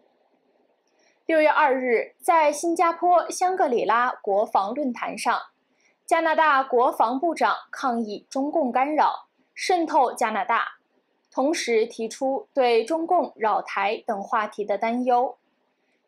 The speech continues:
未来几天，加拿大将支援印太战略，促进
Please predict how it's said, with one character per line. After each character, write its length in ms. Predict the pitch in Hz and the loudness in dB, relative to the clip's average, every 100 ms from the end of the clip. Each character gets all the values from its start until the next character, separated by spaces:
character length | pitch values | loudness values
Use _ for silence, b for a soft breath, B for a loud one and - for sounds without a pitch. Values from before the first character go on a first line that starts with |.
| - | 2
未 180 | 359 | 4
来 200 | 320 277 | 4 2
几 160 | 285 247 | 0 -6
天， 380 | 226 277 277 285 | -2 -2 0 0
加 140 | 320 | 0
拿 160 | 311 294 | 2 2
大 240 | 330 254 - | 2 0 -4
将 300 | - 220 226 | -4 -2 -2
支 240 | 226 247 247 | -4 -4 0
援 300 | 214 196 - | 0 -2 -6
印 220 | 302 262 | -4 -4
太 180 | 233 202 | -2 -4
战 260 | 196 247 214 | -2 -4 0
略， 300 | 196 160 - _ | -2 -2 -8 _
促 260 | - 277 240 | -10 -6 -4
进 280 | 233 190 | -4 -8